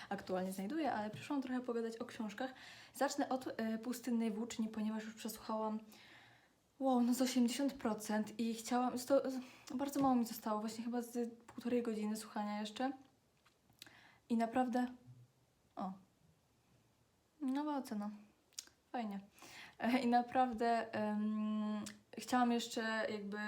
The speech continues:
update'ować, zanim, e, przesłucham do końca. <clears throat> I stało się to, czego chciałam. I ogólnie ta seria jest świetna.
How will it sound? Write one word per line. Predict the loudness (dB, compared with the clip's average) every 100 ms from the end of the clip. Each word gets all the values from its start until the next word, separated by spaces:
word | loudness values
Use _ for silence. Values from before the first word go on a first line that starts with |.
| -6 -10 -18 -6
update'ować, | -4 -2 -2 -2 -2 -2
zanim, | 0 0 0 -2
e, | -2 -4 -4
przesłucham | -4 -6 -4 -4
do | -2
końca. | -2 -2 0 -2 -2 -6
<clears throat> | 0 6 6 4 -4 -18 _ _ _ _ -18 -18 -20 -20 -20 _ _ _ _ _ _
I | -4
stało | 2 2 2
się | -4
to, | -8
czego | -6 -8
chciałam. | -4 0 2 0 -4 -16 -20 _ _ -8
I | -4
ogólnie | -2 0 0 0 0 -2 -6 _ _ _ _ _ _ _ _ -12 -10 -8
ta | -8
seria | -6 -4
jest | -4 -4 -8
świetna. | -10 -12 -10 -12